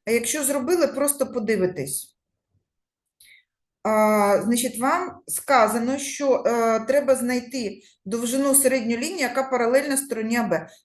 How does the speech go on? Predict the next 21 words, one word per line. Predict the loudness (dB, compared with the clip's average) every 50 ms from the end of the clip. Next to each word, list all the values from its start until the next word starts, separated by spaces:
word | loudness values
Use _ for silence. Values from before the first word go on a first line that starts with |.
| _ -2
Взагалі, | 0 0 0 0 0 -2
що | 0 0 0 0
робить | 0 0 0 -2 -2 -2 0
середня | 2 2 4 2 2 2 0 0 0
лінія | 0 0 0 0 -2 -2
трикутника? | -4 -6 -8 -10 -8 -8 -10 -8 -6 -8 -8 -8 -8 -10
Поєднує | -8 -6 -6 -4 0 2 2 2 2 0 -2 -2
середини, | -2 -2 -4 -2 -2 -4 -4 -4 -4 -4 -4 -4 -6 -8 -10 -12 _ _ _ _ _ _ _ _ _ _ _ _ _ _ _ _ _ _ _ _ -2 0
е, | 2 4 4 4 6 6 4 4 4 4 2 2 2 0 -2 -8 -16 _ _ _ _ _ _ _ _ _ _
двох | -6 -2 0 0 0 0
сторін. | -2 -2 -2 -2 0 0 -2 -2 -4 -8 -10 -16 _ _ _ _ _
Там | -6 -4 -2 -2
сказано, | -4 -2 0 -2 0 0 -2 -4 -4
яка | -2 -2 -2 -2 0 0 2 2
вона | 2 0 -2 -4 -6
там, | -6 -6 -6 -6 -6 -6 -4 -2
М | -2 0 0 0
Н, | 2 2 2 0 -2 -4 -8 -12 -18 _ _ _
не | -6 -4
сказано, | -4 -4 -2 -2 -2 -2 -2 -4 -6 -8 -8 -8
так? | -8 -8 -8 -10